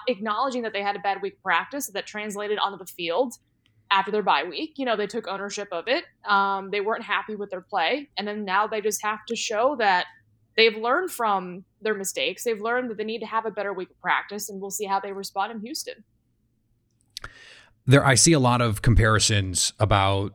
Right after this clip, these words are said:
Speaker 2: this game and the forty-niners game last year, that, "Oh, this is a harbinger of things to come, and they just got their butts kicked, and this team is not anywhere in the same class as the Buccaneers." I personally do not agree with that assessment,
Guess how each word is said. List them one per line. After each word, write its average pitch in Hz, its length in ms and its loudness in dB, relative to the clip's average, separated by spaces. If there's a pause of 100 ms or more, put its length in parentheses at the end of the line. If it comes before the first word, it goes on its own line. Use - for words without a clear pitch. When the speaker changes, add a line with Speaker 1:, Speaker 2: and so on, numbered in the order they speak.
Speaker 2:
this 113 240 6
game 107 460 4
and 107 200 4
the 98 60 2
forty-niners 98 640 2
game 95 240 2
last 90 320 2
year, 82 260 2 (360)
that, - 120 4
"Oh, 147 200 6
this 127 180 6
is 117 140 4
a 113 60 4
harbinger 120 420 4
of 107 100 2
things 117 300 0
to - 80 -4
come, 120 600 6
and 101 460 2
they 101 80 0
just 104 220 2
got 101 180 2
their 98 140 0
butts 131 300 4
kicked, 113 460 4
and 104 300 4
this 117 140 4
team 113 260 6
is 95 80 4
not 107 220 4
anywhere 101 540 2 (420)
in 120 140 10
the 110 60 10
same 113 280 6
class 110 360 4
as 107 200 2
the 101 80 -2
Buccaneers." 98 680 2 (220)
I 160 240 8
personally 139 760 6
do 127 280 4
not 120 180 6
agree 113 260 4
with 113 140 2
that 107 160 4
assessment, 123 640 4